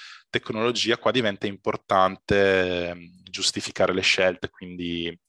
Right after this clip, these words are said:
l'esempio che facevamo prima dei, dei linguaggi di programmazione e spiegare perché sono stati scelti magari,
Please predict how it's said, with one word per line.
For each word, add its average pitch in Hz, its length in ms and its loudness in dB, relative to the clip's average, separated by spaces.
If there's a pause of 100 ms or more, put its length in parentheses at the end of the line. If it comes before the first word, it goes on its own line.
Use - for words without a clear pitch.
(360)
l'esempio 95 360 -6
che - 80 -12
facevamo 92 500 -4
prima 95 320 -4
dei, 85 580 -2 (380)
dei 95 180 -2
linguaggi 90 360 -4
di 87 80 -8
programmazione 92 1040 -2 (560)
e - 120 -18
spiegare 95 540 0
perché - 220 -6
sono 87 180 -8
stati - 260 -10
scelti 85 500 -4
magari, 87 460 -4